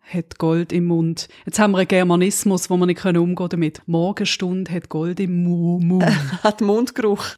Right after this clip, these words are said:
Speaker 2: Ich weiss auch nicht, wer das erfunden hat, weil das ist so fernab von jeglicher Realität. Können wir schnell darüber reden, wie nervig dass es immer noch jedes Mal ist, wenn in einem Film die Leute nach einer aufregenden Nacht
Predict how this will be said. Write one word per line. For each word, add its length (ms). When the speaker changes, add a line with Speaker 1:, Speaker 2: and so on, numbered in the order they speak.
Speaker 2:
Ich 180
weiss 320
auch 200
nicht, 200
wer 160
das 200
erfunden 480
hat, 180
weil 140
das 160
ist 240
so 140
fernab 480
von 240
jeglicher 680
Realität. 760
Können 240
wir 60
schnell 180
darüber 300
reden, 280
wie 100
nervig 460
dass 160
es 160
immer 380
noch 240
jedes 480
Mal 260
ist, 300
wenn 180
in 160
einem 120
Film 440
die 60
Leute 520
nach 240
einer 340
aufregenden 600
Nacht 560